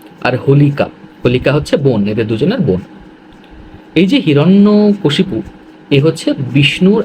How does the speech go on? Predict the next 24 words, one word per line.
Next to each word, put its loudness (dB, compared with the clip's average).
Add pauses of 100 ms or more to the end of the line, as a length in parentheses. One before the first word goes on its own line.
(120)
মানে 0
বিষ্ণুকে 0 (100)
একেবারে 0
সহ্য -4
করতে -4
পারে -6
না, -18 (760)
একদম 0
বিষ্ণুকে 0
সহ্য -2
করতে 0
পারে 0
না। 0
এবং, 0 (440)
আহ, -2
রাক্ষস -2
যেহেতু 0
এবং 2
খুব -2
দাম্ভিক 0
প্রকৃতির -2
মানুষ, -2 (920)
এবং 2 (500)
যা-, 0